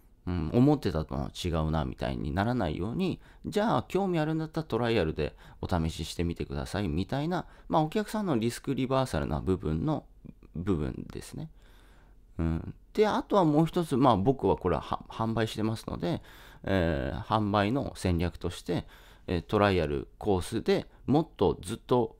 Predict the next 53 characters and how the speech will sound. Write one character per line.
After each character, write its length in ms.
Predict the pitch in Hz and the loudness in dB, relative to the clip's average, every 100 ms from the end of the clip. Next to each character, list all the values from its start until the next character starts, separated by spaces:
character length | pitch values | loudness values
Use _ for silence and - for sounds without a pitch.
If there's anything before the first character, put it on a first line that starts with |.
| - | -6
こ 120 | 120 | 0
れ 80 | 120 | 2
か 80 | 120 | 4
ら 80 | |
吉 180 | 110 110 | 4 4
谷 120 | 113 | 0
さ 160 | 110 80 | 2 0
ん 100 | 69 | 0
の 120 | 80 | 0
サ 140 | 78 82 | -2 -2
ポ 160 | 85 | -2
ー 20 | |
ト 100 | 82 | -2
を 40 | 90 | -2
受 140 | - | -4
け 40 | - | -4
て 180 | 78 | -4
ず 80 | - | -2
っ 40 | 95 | -4
と 120 | - | -4
こ 120 | 107 | -2
れ 80 | 110 | 0
か 100 | 123 | 0
ら 80 | 101 | 0
も 220 | 82 - - - | 0 -4 -12 -8
や 120 | 82 | -6
っ 40 | 78 | -2
て 120 | 92 | -4
い 20 | |
き 60 | - | -4
た 100 | 151 | -4
い 40 | |
っ 20 | |
て 120 | 160 175 | -2 -2
い 40 | |
う 20 | |
こ 100 | 175 | -2
と 140 | 170 202 | -4 -4
は、 160 | 202 - - - | -4 -6 -18 -8
で 200 | 160 196 | -4 -2
あ 100 | 330 | 0
る 80 | |
な 120 | 311 131 | 0 0
ら 120 | 80 | 0
ば、 200 | - - - - - - | 0 -4 -12 -20 -20 -10
え 340 | - 50 50 - | -8 -6 -8 -6
ー、 40 | |
な 120 | 78 | -6
ん 40 | 64 | -8
で 40 | |
す 80 | - | -10
か、 180 | - - - - | -12 -12 -20 -8
え 680 | 69 67 55 50 - 50 | -6 -4 -6 -8 -8 -10